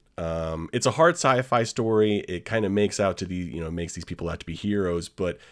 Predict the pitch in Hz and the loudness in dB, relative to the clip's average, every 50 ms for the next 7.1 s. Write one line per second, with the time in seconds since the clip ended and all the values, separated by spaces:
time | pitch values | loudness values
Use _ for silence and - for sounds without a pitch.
0 | - _ _ - 98 104 101 95 95 87 104 - - - 175 214 269 285 254 180 | -20 _ _ -4 0 2 2 2 2 2 0 -2 0 0 0 0 2 0 0 0
1 | 135 110 101 - 101 98 90 - - - 113 110 104 92 85 - - - - - | 0 0 0 0 0 -2 -2 -2 -2 0 0 0 0 -2 -4 -6 -8 -10 -10 -14
2 | _ _ _ _ _ _ _ _ _ _ - 113 110 95 95 110 113 107 104 - | _ _ _ _ _ _ _ _ _ _ 0 2 2 2 2 0 -2 -2 -2 -4
3 | - - 87 - - 107 107 104 - 98 - 98 87 85 - 85 82 80 - - | -4 -6 -8 -4 -2 0 0 0 -2 -2 -2 -2 -2 -2 -4 -8 -10 -8 -6 -4
4 | 82 76 78 80 78 - 73 80 - - 82 78 80 87 - - - _ - - | -4 -4 -4 -6 -8 -8 -10 -10 -10 -8 -8 -8 -6 -6 -8 -8 -10 _ -20 -20
5 | - _ _ _ _ _ _ _ - 104 107 98 107 113 120 - - 127 110 98 | -20 _ _ _ _ _ _ _ 2 4 4 4 2 0 -2 -2 -2 -2 -4 -2
6 | - - 101 95 92 90 90 82 101 85 82 80 78 80 80 78 78 78 80 87 | -2 -2 0 0 0 0 -2 -2 -4 -4 -2 -2 0 0 0 -2 -2 -4 -4 -8
7 | 101 | -10